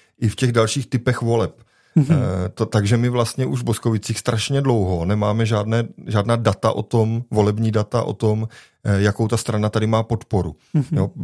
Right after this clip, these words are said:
Speaker 1: prostě poslední informace je osm let stará a to je opravdu hodně. Na té celostátní úrovni vidíme, že se lidovcům nedaří v těch průzkumech, že jako sa-,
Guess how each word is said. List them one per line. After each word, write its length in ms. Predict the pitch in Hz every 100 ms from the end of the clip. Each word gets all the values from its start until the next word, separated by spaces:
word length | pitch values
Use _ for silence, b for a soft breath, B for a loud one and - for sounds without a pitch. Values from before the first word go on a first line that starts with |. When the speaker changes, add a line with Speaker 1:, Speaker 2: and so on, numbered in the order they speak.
| 143
Speaker 1:
prostě 320 | 104 - 110
poslední 420 | 101 107 113 107
informace 520 | 110 113 110 104 - 110 107 -
je 200 | 107 107
osm 320 | 110 - 117
let 120 | 110
stará 380 | - 113 101 95
a 160 | 90 95
to 100 | 113
je 60 |
opravdu 380 | 92 110 110 123
hodně. 320 | 110 95 98
Na 100 | 110
té 120 | 110
celostátní 640 | 110 110 104 - 101 117 113
úrovni 360 | 107 110 117
vidíme, 440 | 113 107 107 107 104 B B B B -
že 200 | 104 107
se 180 | - 113
lidovcům 580 | 107 110 95 - 120 113
nedaří 440 | 104 98 92 101
v 80 | 98
těch 140 | 110 - - 107
průzkumech, 680 | 117 113 - 120 113 117 131
že 100 | 120
jako 180 | 107 117
sa-, 220 | - 87